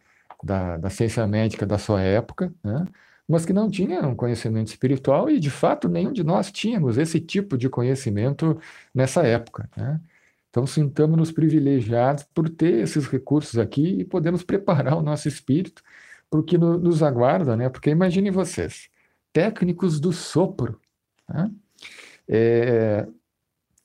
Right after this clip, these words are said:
talvez seja semelhante a, a, a, a, guardadas as proporções, né? Algum, alguém que não é espírita,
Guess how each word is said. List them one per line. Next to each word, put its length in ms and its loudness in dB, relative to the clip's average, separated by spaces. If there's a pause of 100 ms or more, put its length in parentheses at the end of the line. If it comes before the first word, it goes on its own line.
(140)
talvez 280 2
seja 220 2
semelhante 720 2
a, 120 0
a, 180 -4 (160)
a, 460 -4
a, 80 -10 (1080)
guardadas 420 -4
as 140 -4
proporções, 640 -4
né? 100 -2
Algum, 460 -4
alguém 220 -4
que 100 -6
não 200 -4
é 100 -2
espírita, 760 0